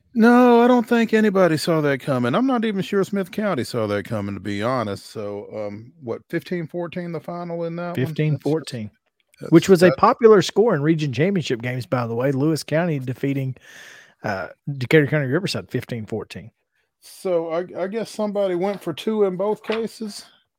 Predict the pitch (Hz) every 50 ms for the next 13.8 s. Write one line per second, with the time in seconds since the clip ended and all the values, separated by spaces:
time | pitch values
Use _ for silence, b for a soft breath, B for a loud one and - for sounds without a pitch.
0 | _ _ _ - _ - 131 110 107 90 90 _ _ _ _ _ _ _ _ _
1 | _ _ _ _ _ _ 139 120 _ _ - 120 117 - - 117 127 113 - -
2 | 123 110 - - - 113 117 120 117 101 87 104 104 107 113 113 _ _ _ _
3 | _ _ _ _ - _ 226 - - 143 131 120 110 B B B B B B B
4 | B B B B B _ - 107 104 98 _ - - - 53 - 107 - _ _
5 | _ _ _ 117 110 - 127 123 131 139 135 135 127 135 113 - _ _ _ b
6 | b b b b b b b b b b b b b _ - - - - - _
7 | _ _ _ _ _ _ _ _ _ _ _ _ _ - 131 113 117 143 156 156
8 | 151 135 127 117 123 139 127 123 120 127 117 110 110 120 147 156 151 127 - -
9 | 120 110 110 110 104 107 117 147 190 196 - - 254 233 - - - - _ -
10 | 151 214 277 302 - - 220 233 - 170 165 147 139 156 165 165 147 139 123 123
11 | 110 - 151 143 135 127 92 107 123 151 160 151 - - 127 117 120 123 117 -
12 | 127 117 - 131 123 120 120 120 123 120 113 - - 113 - - 123 110 107 113
13 | 135 156 131 104 90 - 101 113 117 123 120 117 110 117 117